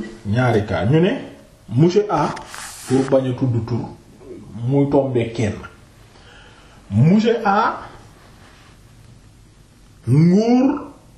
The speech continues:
A. Waa ji A de,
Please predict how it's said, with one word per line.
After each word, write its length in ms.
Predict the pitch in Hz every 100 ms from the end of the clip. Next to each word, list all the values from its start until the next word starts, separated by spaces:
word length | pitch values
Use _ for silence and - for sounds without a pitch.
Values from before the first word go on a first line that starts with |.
| - -
A. 380 | 151 127 - - - - - - - - - - _ _ - - - - - - - - _ -
Waa 300 | 117 202 240
ji 160 | 226 -
A 200 | 185 190
de, 160 | 156